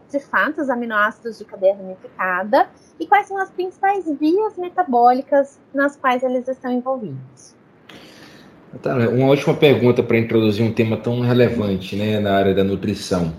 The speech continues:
Speaker 2: É, os aminoácidos de cadeia ramificada, eles são considerados nutrientes indispensáveis, acima de tudo, né, uma vez que eles não são sintetizados pelo organismo e, por sua vez, eles necessitam ser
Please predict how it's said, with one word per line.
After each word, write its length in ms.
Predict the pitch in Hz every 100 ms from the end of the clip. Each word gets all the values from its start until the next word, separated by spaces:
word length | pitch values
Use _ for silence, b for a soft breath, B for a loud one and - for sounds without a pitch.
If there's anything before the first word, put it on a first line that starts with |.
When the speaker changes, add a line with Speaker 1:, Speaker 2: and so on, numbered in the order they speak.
| B B B B -
Speaker 2:
É, 720 | - 104 101 101 101 101 -
os 140 | 123 165
aminoácidos 380 | 151 151 160 -
de 60 |
cadeia 300 | 160 139 120
ramificada, 880 | 120 110 - 107 - 104 120 92 87 -
eles 160 | 98 107
são 140 | 123
considerados 720 | 113 117 110 107 101 107 101
nutrientes 640 | 117 123 104 110 113 - -
indispensáveis, 920 | 175 196 - 220 - 127 107 85 82
acima 300 | 95 - 107
de 140 | 98 101
tudo, 340 | 87 80 78
né, 160 | 95 98
uma 180 | 95
vez 240 | 92 110 -
que 140 | -
eles 340 | 110 107 - 95
não 240 | 107 143
são 240 | - 120
sintetizados 960 | 113 107 101 98 110 87 85 113 113 -
pelo 260 | - 92
organismo 720 | 90 90 95 87 104 123 135 127 B B B B B B
e, 140 | - -
por 160 | 170
sua 160 | 175 156
vez, 240 | 127 135
eles 180 | 147 131
necessitam 540 | 139 131 123 123 135
ser 160 | 127